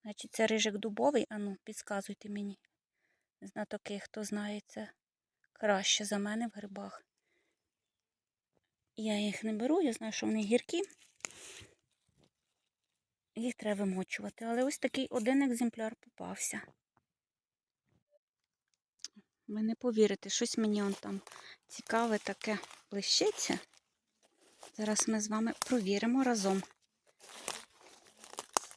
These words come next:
Так, так, це і буде не вухо. Ось воно. Оце знахідка неочікувана.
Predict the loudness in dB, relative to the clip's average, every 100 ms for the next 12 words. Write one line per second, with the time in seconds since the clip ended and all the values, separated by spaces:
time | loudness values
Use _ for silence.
0 | -20 _ _ _ _ _ -14 -8 0 0
1 | 0 -4 -10 -12 _ -8 -2 -2 2 2
2 | 0 -2 8 12 12 10 10 8 10 12
3 | 12 12 10 6 4 -2 -6 -6 _ _
4 | _ -20 _ _ -4 -4 -6 -14 -18 -20
5 | -20 -4 8 8 8 4 2 2 0 -4
6 | -8 -10 -18 _ _ -16 -16 _ _ -20
7 | -12 0 4 10 12 12 10 4 -2 2
8 | 4 4 2 0 -2 -4 0 -2